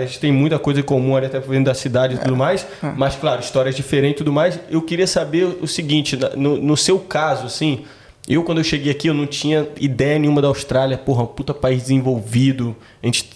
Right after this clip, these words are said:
Speaker 1: fala, volta e meia aqui, né, porra, toda hora, cidade da, a top dez das melhores cidades do mundo, a Austrália emplaca três, quatro cidades aí no bolo. E você, quando chegou aqui, então, você tinha ideia que era,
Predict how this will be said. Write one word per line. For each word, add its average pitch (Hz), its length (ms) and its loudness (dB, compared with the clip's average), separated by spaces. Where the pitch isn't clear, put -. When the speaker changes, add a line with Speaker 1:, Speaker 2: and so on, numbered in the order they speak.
Speaker 1:
fala, 131 280 2
volta 131 340 -2
e - 20 2
meia 127 200 4
aqui, 135 240 0
né, 127 120 4
porra, 117 320 0
toda 135 400 0
hora, 131 360 2
cidade 131 420 0
da, 131 120 0
a 127 220 0
top - 460 -2
dez 135 240 2
das 127 100 -2
melhores 131 320 2
cidades 131 240 0
do 131 60 -2
mundo, 131 240 2
a 135 40 4
Austrália 131 440 0
emplaca 131 500 0
três, 131 340 0
quatro 131 320 -2
cidades 120 440 -2
aí 120 140 2
no 120 120 4
bolo. 135 420 0
E 131 300 2
você, 143 320 2
quando 180 160 0
chegou 160 320 0
aqui, 165 220 -4
então, 147 300 0
você 127 240 -4
tinha 160 220 0
ideia 151 400 2
que - 140 -10
era, 139 180 0